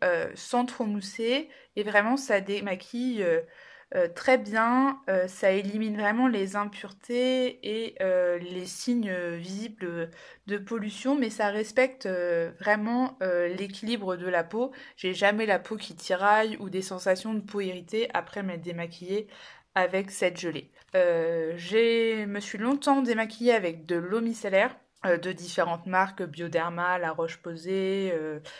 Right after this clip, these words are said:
S V R. Et après avoir lu, euh, pas mal d'articles concernant, euh, les micelles et, euh, leur action sur, euh, la couche hydrolipidique de la peau,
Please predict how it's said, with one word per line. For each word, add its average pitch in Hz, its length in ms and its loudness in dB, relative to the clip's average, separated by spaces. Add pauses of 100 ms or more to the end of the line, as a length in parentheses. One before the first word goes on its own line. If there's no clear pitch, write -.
(180)
S 185 220 0
V 170 240 -4
R. 208 240 4 (380)
Et 180 100 2
après 185 300 4
avoir 214 360 4
lu, 226 420 -2
euh, 170 200 6
pas 202 300 0
mal 226 400 -2
d'articles 202 640 -8 (100)
concernant, 202 800 -2 (100)
euh, 170 220 0
les 165 220 -8
micelles 202 580 -2 (480)
et, 190 260 -2
euh, 170 120 2
leur 170 240 0
action 240 460 -2
sur, 196 540 -8
euh, 170 480 -4 (560)
la 175 120 -2
couche 277 420 2
hydrolipidique 220 1040 -4
de 185 180 -4
la 202 200 2
peau, 247 500 -2